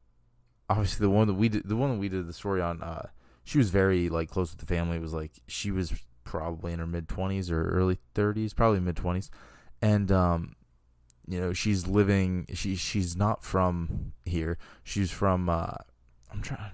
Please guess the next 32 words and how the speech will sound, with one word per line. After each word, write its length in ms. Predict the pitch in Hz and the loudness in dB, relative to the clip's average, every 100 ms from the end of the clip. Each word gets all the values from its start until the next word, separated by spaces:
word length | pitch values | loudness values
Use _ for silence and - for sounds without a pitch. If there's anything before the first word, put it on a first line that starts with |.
| - - | -12 -12
trying 180 | - 117 | -8 -6
to 60 | 98 | -4
think 200 | - 90 | -4 -4
of 100 | 85 | -4
the 60 | |
exact 340 | 87 85 85 85 | -6 -4 -4 -4
place 240 | - 87 | -6 -8
that 120 | - | -10
she's 180 | - - | -14 -16
from, 360 | - - - - - _ _ _ _ - - - - - - - _ - | -12 -10 -10 -12 -14 _ _ _ _ -20 -20 -20 -20 -20 -20 -20 _ -4
but 160 | 101 | 0
it's 100 | 98 | 2
somewhere, 340 | - 135 110 98 | 4 6 6 4
s-, 240 | - - - - | 0 -6 -6 0
somewhere 320 | - 117 104 | 4 8 8
in 60 | |
South 240 | 90 98 92 | 8 8 8
America. 500 | 87 85 80 82 82 - - - | 4 2 0 -4 -6 -10 -16 -18
I'm, 100 | - - | -18 -12
I'm 180 | 90 80 | -10 -6
blanking 280 | 92 90 85 | -2 -2 0
on 100 | 85 | -2
the 60 | 82 | -2
country. 420 | 90 85 85 82 - - - - - | -6 -6 -6 -8 -12 -20 -20 -10 0
Uh, 300 | 92 82 80 - - _ _ _ _ _ - | 2 2 -2 -8 -20 _ _ _ _ _ -10
Portugal? 540 | - 113 233 254 294 - - - - - - _ _ - | 0 0 2 0 0 -4 -16 -20 -20 -20 -20 _ _ -6
That's 120 | 117 | -2
not, 220 | 98 82 - - - - - - - - - _ - _ _ - | 0 -2 -6 -20 -20 -20 -20 -20 -20 -20 -20 _ -20 _ _ 0
I 140 | 95 | 2
don't 100 | 78 | 2
know. 120 | - - - | -4 -12 -12
No, 280 | - 90 - | -8 -6 -8